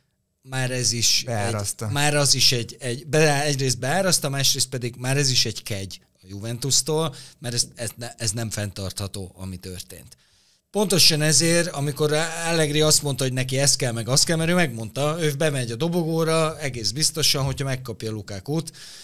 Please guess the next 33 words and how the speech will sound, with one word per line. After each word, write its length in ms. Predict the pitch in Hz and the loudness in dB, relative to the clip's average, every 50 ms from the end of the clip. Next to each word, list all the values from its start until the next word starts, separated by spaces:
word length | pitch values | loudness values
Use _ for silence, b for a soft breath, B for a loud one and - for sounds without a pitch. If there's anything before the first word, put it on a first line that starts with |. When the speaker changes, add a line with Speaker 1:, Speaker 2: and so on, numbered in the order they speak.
| B B B B B B _ _ _ | B B B B B B _ _ _
Speaker 1:
de 180 | - 151 139 160 | -10 -4 0 2
egy 160 | 160 160 135 | 2 2 2
kicsit 340 | - 208 196 - 190 151 139 | 2 4 4 4 4 4 4
már 160 | 175 160 160 | 4 4 4
a 60 | 160 | 4
vezetőség 1400 | 156 165 151 - 147 135 147 139 135 135 135 135 131 127 131 127 131 131 127 123 - - - - 139 135 135 127 | 4 4 4 4 2 2 0 0 0 0 0 0 0 0 2 2 2 0 2 2 4 4 4 4 4 2 2 2
is 160 | 127 120 - | 2 2 2
úgy 200 | 143 135 131 120 | 2 2 -2 -2
van 180 | 110 117 113 117 | -4 -4 -4 -2
vele, 220 | 123 139 147 147 | 0 0 2 2
hogy 160 | 147 151 151 | 0 0 0
nem 140 | 160 170 170 | -2 -4 -4
nagyon 400 | 165 151 151 147 143 139 135 131 | -4 -4 -4 -4 -4 -4 -4 -6
akarják 460 | 123 117 123 - 120 117 110 104 - | -6 -6 -6 -6 -4 -4 -4 -4 -4
Allegrinek 520 | 120 117 113 110 107 104 104 107 104 101 - | -6 -4 -4 -4 -6 -6 -6 -6 -6 -8 -8
teljesíteni 640 | - 113 107 101 95 - - 101 - 107 104 104 98 | -8 -8 -4 -2 0 -2 -2 -4 -8 -12 -12 -12 -12
a 40 | |
kéréseit, 720 | 95 - 127 131 131 147 143 - - 156 147 147 143 131 135 | -8 -6 -6 -4 -2 0 2 2 4 4 2 0 0 -2 -6
mert 240 | 139 139 131 131 131 | -8 -8 -4 -2 0
szerintem 360 | - 139 127 127 131 139 127 | 0 0 -2 -4 -6 -6 -4
senki 340 | - - 151 139 127 127 117 | -2 -2 -2 -4 -4 -6 -8
nem 140 | 110 110 | -10 -8
biztos 380 | 101 107 - - - 110 95 - | -2 0 0 0 0 -2 -4 -4
benne, 260 | 110 113 110 110 107 | -6 -8 -10 -10 -10
hogy 180 | 101 104 104 107 | -10 -10 -10 -10
októbernél 640 | 107 101 - - - 95 82 95 95 92 87 87 | -10 -12 -14 -14 -16 -14 -14 -14 -14 -14 -14 -16
tovább 320 | 87 - 90 76 62 - - - | -16 -16 -18 -18 -18 -20 -20 -20
marad. 320 | - - _ - - - _ _ _ _ _ _ _ _ _ _ _ _ _ _ | -20 -20 _ -20 -20 -20 _ _ _ _ _ _ _ _ _ _ _ _ _ _
Nekem 360 | - 127 123 127 - 127 113 | -14 -12 -10 -8 -6 -6 -8
van 120 | 107 107 104 | -8 -8 -10
egy 140 | 101 92 90 | -12 -12 -14
ilyen 160 | 82 71 64 _ | -16 -20 -20 _
érzésem. 440 | _ - - - 64 - - - - | _ -6 -6 -6 -6 -8 -10 -12 -12